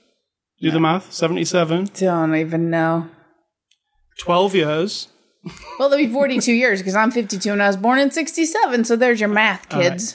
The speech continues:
Speaker 2: That's new old math for
Speaker 1: Okay.
Speaker 2: you.
Speaker 1: So forty-two, it's the cu-, accumulation of everything that those forty-two years of movies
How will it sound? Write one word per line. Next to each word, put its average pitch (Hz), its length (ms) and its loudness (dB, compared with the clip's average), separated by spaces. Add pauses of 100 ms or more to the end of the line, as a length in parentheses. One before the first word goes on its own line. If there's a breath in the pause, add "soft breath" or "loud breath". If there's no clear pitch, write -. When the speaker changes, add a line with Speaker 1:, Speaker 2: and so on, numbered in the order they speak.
Speaker 2:
That's 240 240 0
new 220 340 2
old 170 260 2
math 165 340 -2
for 165 140 -4
Speaker 1:
Okay. 160 180 0
Speaker 2:
you. 175 140 -8 (200)
Speaker 1:
So 160 240 -2
forty-two, 214 680 -2
it's 196 240 -2
the 185 320 0 (1400)
cu-, 202 100 -14 (200)
accumulation 240 1040 0 (640)
of 156 160 -8
everything 214 720 0 (280)
that 175 160 -6
those 175 220 0
forty-two 180 520 -2
years 175 420 2
of 156 120 -8
movies 147 600 -2